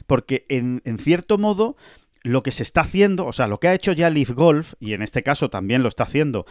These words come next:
a su rueda el, el P G A Tour, es cambiar la naturaleza del, de un deporte como el golf. Está cambiando la naturaleza. Antes,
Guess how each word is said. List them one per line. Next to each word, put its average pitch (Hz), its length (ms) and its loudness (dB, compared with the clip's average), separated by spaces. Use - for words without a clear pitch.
a 127 120 -2
su 120 180 0
rueda 120 520 4
el, 107 320 -6
el 107 160 -6
P 127 120 -2
G 131 160 -2
A 123 60 -2
Tour, 180 260 0
es - 160 -2
cambiar 190 480 2
la 143 140 0
naturaleza 123 840 2
del, 117 720 -2
de 131 140 2
un 143 120 6
deporte 123 380 2
como 107 200 0
el 101 80 -2
golf. 92 280 -4
Está - 180 -6
cambiando 202 480 0
la 120 120 -2
naturaleza. 104 720 -6
Antes, 190 540 0